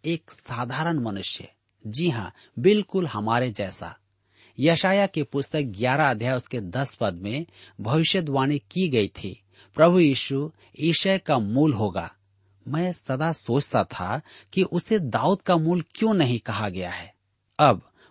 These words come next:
मैं यह बात समझता हूँ। दाऊद राजा था जिसके वंशज यूसुफ और मरियम दोनों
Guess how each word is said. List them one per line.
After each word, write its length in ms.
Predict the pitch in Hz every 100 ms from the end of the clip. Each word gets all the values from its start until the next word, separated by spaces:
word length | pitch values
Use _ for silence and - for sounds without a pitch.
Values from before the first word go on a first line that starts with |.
| -
मैं 280 | 147 208 190
यह 240 | 151 151
बात 400 | 120 104 135 151
समझता 500 | - 110 135 135 -
हूँ। 220 | 110 90 - _ _ _ _ -
दाऊद 400 | 101 120 135 156
राजा 400 | 101 92 101 143
था 340 | 156 - 107 151 - -
जिसके 400 | 120 170 - 175
वंशज 680 | 139 113 113 107 139 143 - _ 110
यूसुफ 460 | 143 - - 202 -
और 140 | 139 123
मरियम 500 | 113 131 135 120 98
दोनों 380 | 87 101 143